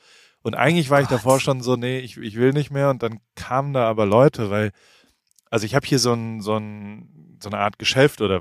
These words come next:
Speaker 1: Paris Clubhaus nennen wir das. Und da kann man halt vorbeikommen. Da gibt's so Fahrräder, wenn du mal, äh, in Kalifornien bist,
Speaker 2: Mhm.
Speaker 1: dann kommst du hoffentlich auch mal vorbei. Und, ähm,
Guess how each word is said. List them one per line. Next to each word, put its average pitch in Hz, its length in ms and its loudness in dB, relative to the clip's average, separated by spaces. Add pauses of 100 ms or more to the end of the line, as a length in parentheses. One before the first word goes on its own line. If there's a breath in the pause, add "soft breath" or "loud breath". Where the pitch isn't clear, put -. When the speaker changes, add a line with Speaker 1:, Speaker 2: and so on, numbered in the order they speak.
(160)
Speaker 1:
Paris 107 320 -8
Clubhaus 120 440 2
nennen 139 220 0
wir 139 80 6
das. 127 240 4
Und 101 340 -8
da 104 80 0
kann - 120 -12
man 110 100 -4
halt 104 140 -4
vorbeikommen. 123 640 0
Da 104 80 -6
gibt's 85 200 -12
so 85 260 -18
Fahrräder, 127 540 2
wenn 98 120 -6
du 113 100 -6
mal, 143 400 2
äh, 151 320 -2
in 147 100 -14
Kalifornien 151 600 -2
bist, 170 200 0 (240 loud breath)
Speaker 2:
Mhm. 170 160 4 (200)
Speaker 1:
dann 170 120 0
kommst 127 220 2
du 120 60 6
hoffentlich 113 340 -2
auch 98 100 2
mal 127 140 0
vorbei. 151 440 2
Und, 120 540 -4
ähm, 117 460 -4